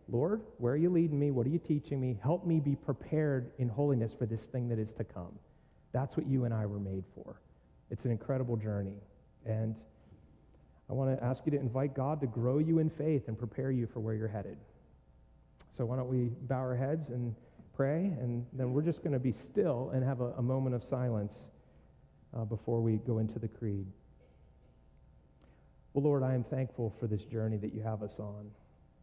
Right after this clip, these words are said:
Sometimes it seems like these stories are just stories, but not real people. And yet Abram,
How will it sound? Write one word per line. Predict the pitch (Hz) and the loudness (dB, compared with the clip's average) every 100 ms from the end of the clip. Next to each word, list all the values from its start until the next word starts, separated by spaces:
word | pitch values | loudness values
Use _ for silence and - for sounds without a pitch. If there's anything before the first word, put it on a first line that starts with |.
| - - _ - - - - _ - | -20 -20 _ -20 -20 -20 -20 _ -10
Sometimes | - 123 127 117 | -6 -2 -2 -2
it | 110 | -4
seems | 131 117 113 | -4 -4 -2
like | 110 107 | -2 -2
these | 113 107 | -6 -8
stories | - 123 123 98 95 - - - | -6 -2 0 0 -4 -12 -20 -8
are | 113 | -6
just | 101 110 110 | -2 -2 -4
stories, | - 113 110 101 98 - | -6 -2 -2 -4 -8 -10
but | 101 | -6
not | 113 104 | -4 -4
real | 113 95 | -6 -8
people. | - 98 92 95 - - - - - - - - - - - - - | -10 -12 -12 -16 -18 -20 -20 -20 -20 -20 -20 -20 -20 -20 -20 -20 -8
And | 120 | -2
yet | 117 107 | 0 0
Abram, | 120 113 101 | -2 -2 -6